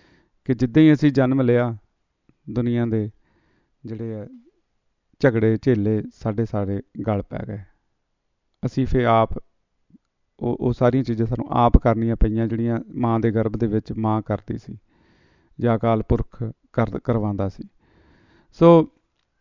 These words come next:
ਉਹ ਤੋਂ ਬਾਅਦ ਬੰਦਾ ਕਹਿ ਲਵੇ ਵੀ ਮੈਂ ਸਹਿਜ ਅਵਸਥਾ 'ਚ ਜਾਣਾ ਵੀ ਆ, ਚਲੋ ਚਲੇ ਜਾਂਦੇ ਆ, ਹਨਾ, ਆਪਣਾ ਕੰਮ ਕਰਨਾ ਆ,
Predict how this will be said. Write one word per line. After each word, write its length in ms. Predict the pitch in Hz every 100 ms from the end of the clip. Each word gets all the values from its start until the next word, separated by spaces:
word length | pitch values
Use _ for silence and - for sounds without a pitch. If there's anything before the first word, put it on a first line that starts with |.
| _ _ _ _ _ _ _ _ _ _
ਉਹ 80 | 143
ਤੋਂ 140 | 180
ਬਾਅਦ 380 | 147 147 170 160 147 _ _ _
ਬੰਦਾ 360 | 123 135 131 139
ਕਹਿ 200 | 135 131
ਲਵੇ 180 | 139 139
ਵੀ 120 | 127
ਮੈਂ 260 | 127 127 123
ਸਹਿਜ 320 | 135 127 139
ਅਵਸਥਾ 340 | 131 123 135
'ਚ 80 | 123
ਜਾਣਾ 380 | 117 117 113 131
ਵੀ 160 | 127
ਆ, 60 | 110
ਚਲੋ 220 | 110 113
ਚਲੇ 320 | 117 127 131
ਜਾਂਦੇ 320 | 127 113 104 101
ਆ, 80 |
ਹਨਾ, 220 | 101 117 131 _ - - _ -
ਆਪਣਾ 260 | 120 123 123
ਕੰਮ 280 | - 120 127
ਕਰਨਾ 500 | 123 113 123 127
ਆ, 80 | 117